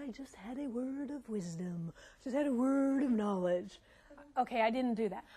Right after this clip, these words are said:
I just thanked God that I got a solution. We could change our financial situation, okay?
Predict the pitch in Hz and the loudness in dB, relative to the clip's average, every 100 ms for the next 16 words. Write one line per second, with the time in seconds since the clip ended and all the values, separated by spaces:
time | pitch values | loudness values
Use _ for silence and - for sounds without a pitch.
0 | - 254 262 - 240 226 190 247 220 208 | 0 0 0 -2 -2 -2 6 8 10 8
1 | 208 208 - _ _ 254 247 233 180 254 | 4 0 0 _ _ -2 2 2 2 2
2 | 277 320 269 247 226 - 254 233 - 262 | 4 4 2 0 -2 -2 0 0 2 6
3 | 339 302 277 - 233 - 226 208 - 202 | 6 6 2 -2 -2 4 4 4 -2 -4
4 | 240 349 254 277 | 0 4 6 6